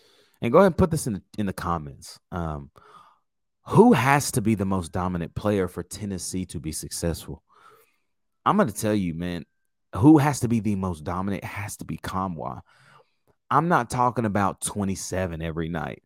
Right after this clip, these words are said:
but I am talking about consistency. Bro,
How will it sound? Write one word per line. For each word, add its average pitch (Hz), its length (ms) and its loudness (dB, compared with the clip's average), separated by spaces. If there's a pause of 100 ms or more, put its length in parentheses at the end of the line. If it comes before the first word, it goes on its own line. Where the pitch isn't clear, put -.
(300)
but 135 160 2
I 156 140 6
am 170 180 2
talking 120 360 -4
about 90 280 0
consistency. - 1000 -8 (1200)
Bro, 123 440 4